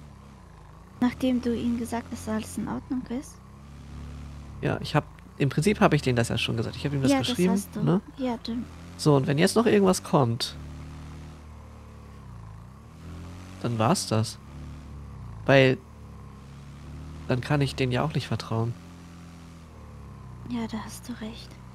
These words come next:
Speaker 2: Ach, ich hätte jetzt eigentlich vor die Tür fahren, egal.
Speaker 1: Und
Speaker 2: Ah.
Speaker 1: weißt du, das ist es auch nämlich. Ich hab das Gefühl, ich kann dir auch nicht vertrauen. Weil du das halt denen gesagt hast mit der,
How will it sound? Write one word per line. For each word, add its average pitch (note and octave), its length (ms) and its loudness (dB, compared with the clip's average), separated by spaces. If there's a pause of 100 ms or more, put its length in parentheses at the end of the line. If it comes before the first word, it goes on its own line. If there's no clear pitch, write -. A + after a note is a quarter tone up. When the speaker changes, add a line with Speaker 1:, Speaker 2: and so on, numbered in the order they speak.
(1600)
Speaker 2:
Ach, - 80 -10
ich - 140 -6
hätte B2 140 4
jetzt A#2+ 200 4
eigentlich A#2+ 200 0
vor - 120 -2
die A#2 80 -2
Tür - 180 -2
fahren, - 320 -2
egal. - 400 -4 (600)
Speaker 1:
Und C#4 120 4 (400)
Speaker 2:
Ah. C#3+ 560 6
Speaker 1:
weißt D4+ 240 2
du, D4+ 40 -2
das C#4+ 180 0
ist C#4+ 180 -4
es - 180 -2
auch A3 260 2
nämlich. A3+ 320 -2
Ich - 60 -4
hab C4 80 -4
das - 140 -10
Gefühl, C4+ 220 -2
ich C#4 140 -2
kann C4 180 0
dir B3+ 200 0
auch A#3 200 -2
nicht A3+ 220 -2
vertrauen. G3+ 500 -4 (380)
Weil A#3+ 80 2
du A#3 140 2
das A#3+ 260 0
halt B3 140 2 (420)
denen B3+ 160 4
gesagt A#3+ 420 -2
hast - 160 -4
mit A#3 200 -2
der, A3+ 280 2